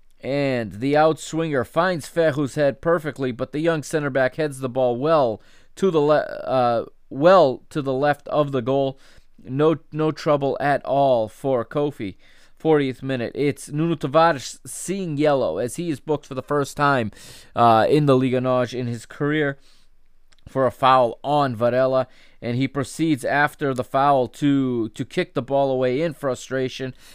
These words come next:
and that is what lands him the booking, and he finds his name in Fabio Verissimo's book at that point. Uh, frustration is starting to,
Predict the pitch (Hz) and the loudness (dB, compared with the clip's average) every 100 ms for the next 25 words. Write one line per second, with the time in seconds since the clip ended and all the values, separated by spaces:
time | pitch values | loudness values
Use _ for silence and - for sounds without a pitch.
0 | - 117 123 123 135 139 - 131 123 127 | -6 0 2 2 2 2 0 -4 0 -2
1 | 110 123 120 113 127 117 107 127 127 117 | -2 -6 -6 -6 -8 -6 -6 -6 -6 -8
2 | 101 - - - - 110 113 110 110 110 | -10 -14 -20 -20 -10 -6 -4 -4 -6 -6
3 | 123 120 110 113 113 107 107 120 104 120 | -4 -2 -4 -6 -4 -4 -2 -2 2 2
4 | 110 117 101 117 117 - 110 98 - 135 | 4 2 0 -2 -4 -8 -10 -10 -6 -4
5 | 120 - - - - - 135 - 135 123 | -4 -6 -20 -20 -20 -2 -2 2 0 0
6 | - 131 127 - - - - - - - | -2 -4 -4 -10 -20 -20 -20 -20 -20 -20
7 | - 117 110 104 - 147 - 180 180 175 | -8 -4 0 -2 0 -2 -2 -2 -2 -2
8 | 147 - 127 123 120 | -4 0 0 0 -6